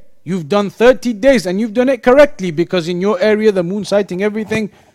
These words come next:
you started a day earlier. That is possible. Moon sightings being different in different parts of the world is possible. There's no issue with that.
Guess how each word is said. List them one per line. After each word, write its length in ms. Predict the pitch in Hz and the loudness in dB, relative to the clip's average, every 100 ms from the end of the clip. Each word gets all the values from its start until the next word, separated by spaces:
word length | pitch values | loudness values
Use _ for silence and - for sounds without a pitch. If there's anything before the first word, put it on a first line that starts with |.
| _ - | _ -10
you 120 | 175 | -8
started 420 | 160 208 208 202 | 0 4 4 4
a 80 | 196 | 2
day 220 | 180 196 | 4 4
earlier. 320 | 202 196 151 113 | 4 0 0 2
That 200 | 196 254 | 4 4
is 120 | 233 | 2
possible. 580 | - 247 190 135 101 - _ _ _ _ _ _ _ _ | 2 2 2 -4 -6 -16 _ _ _ _ _ _ _ _
Moon 360 | 131 165 254 247 | -6 0 2 2
sightings 560 | - 233 - 226 214 156 | 4 2 2 -2 -4 -4
being 320 | 180 214 175 | -2 -2 -2
different 560 | 127 254 - 233 214 | 0 0 2 -2 0
in 140 | 214 190 | -2 -2
different 440 | 214 - 220 180 | -4 -2 -4 0
parts 300 | 185 214 - | 4 4 4
of 140 | 214 190 | -2 0
the 100 | 190 | 2
world 460 | 208 214 226 226 - - | 4 6 6 4 -2 -6
is 200 | 214 - | -6 -4
possible. 680 | - 247 240 175 120 92 73 - - | -2 0 0 -2 -6 -10 -16 -20 -14
There's 160 | 123 | -8
no 120 | 208 | -4
issue 280 | 214 247 226 | -4 -6 -6
with 180 | 185 151 | -4 0
that. 280 | 202 156 | 0 -2